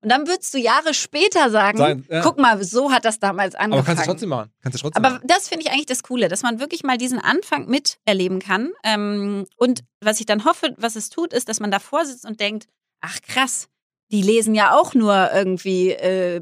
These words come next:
Speaker 1: bei den verschiedensten Magazinen, was da so passiert. Die reden ja auch nur mit ihren fünf, sechs Hanseln, die sie so in ihrem Netzwerk haben.“ Also, dass man mal sieht, wie banal das eigentlich ist, auf solche Ideen zu kommen und dann aber auch, wie schwer es ist, weil man sich ja jede Idee quasi kaputt rechnet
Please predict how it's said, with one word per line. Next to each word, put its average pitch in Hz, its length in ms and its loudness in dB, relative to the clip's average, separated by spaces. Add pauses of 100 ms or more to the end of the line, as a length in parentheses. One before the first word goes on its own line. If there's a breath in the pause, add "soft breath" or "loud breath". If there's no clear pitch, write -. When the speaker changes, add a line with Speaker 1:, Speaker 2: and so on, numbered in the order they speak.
(120)
Speaker 1:
bei 180 480 0
den 185 160 -6
verschiedensten 190 500 -6
Magazinen, 196 560 0
was 180 140 -2
da 180 160 0
so 170 140 -4
passiert. 170 400 -6
Die 196 80 0
reden 226 240 0
ja 208 160 2
auch 226 240 2
nur 214 220 0
mit 196 220 -2
ihren 185 220 -4
fünf, 190 220 -10
sechs - 260 -4
Hanseln, 185 320 -2
die 180 120 -2
sie 175 100 -6
so 175 100 -2
in 185 120 0
ihrem 180 180 -4
Netzwerk 170 400 -4
haben.“ 185 160 -2 (320 loud breath)
Also, 226 200 0 (300 soft breath)
dass 254 140 -2
man 277 100 2
mal 220 180 2
sieht, 294 220 -2
wie 233 80 -4
banal 208 400 2
das 277 180 0
eigentlich 165 400 -10
ist, 160 220 -4
auf 165 140 -6
solche 170 240 -6
Ideen 190 280 -2
zu 254 120 -6
kommen 285 180 -2
und 226 160 -4
dann 247 140 2
aber 269 180 -2
auch, 254 140 -6
wie 196 80 -8
schwer 220 260 0
es 285 140 -4
ist, - 220 -8
weil 208 100 0
man 208 120 -2
sich 214 120 -14
ja 208 80 0
jede 208 240 0
Idee 190 300 -2
quasi 185 340 -2
kaputt - 420 -8
rechnet - 420 -14